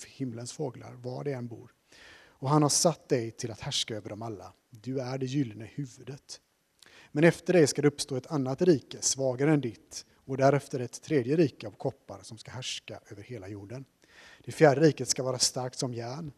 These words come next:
för järn krossar och slår sönder allt. Så som järn förstör allt annat ska det krossa och förstöra. Och att du såg fötterna och tårna var delvis, vara delvis av krukmakarlera och delvis av järn,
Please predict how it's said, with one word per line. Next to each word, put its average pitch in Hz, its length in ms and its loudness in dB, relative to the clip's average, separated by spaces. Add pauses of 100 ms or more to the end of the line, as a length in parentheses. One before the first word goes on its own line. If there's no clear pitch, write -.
(460)
för - 140 -4
järn 135 280 6
krossar 123 560 -2
och 131 160 -10
slår - 200 -12
sönder 113 320 -4
allt. - 440 -16 (640)
Så 156 180 4
som 151 180 6
järn 151 300 10
förstör 151 440 4
allt 131 520 -6 (120)
annat 120 500 -4
ska - 180 -4
det 127 80 -8
krossa - 420 -4
och - 260 -10
förstöra. - 460 -10 (1400)
Och - 280 -6
att 160 80 6
du 160 80 0
såg 151 200 2
fötterna 170 560 0
och 180 160 -8
tårna 117 520 -6
var 123 120 -6
delvis, 113 680 -2 (600)
vara 127 320 0
delvis 123 500 2
av 127 280 -8
krukmakarlera 123 840 -8
och 127 100 -8
delvis 127 300 -2
av 127 80 -4
järn, 131 340 -6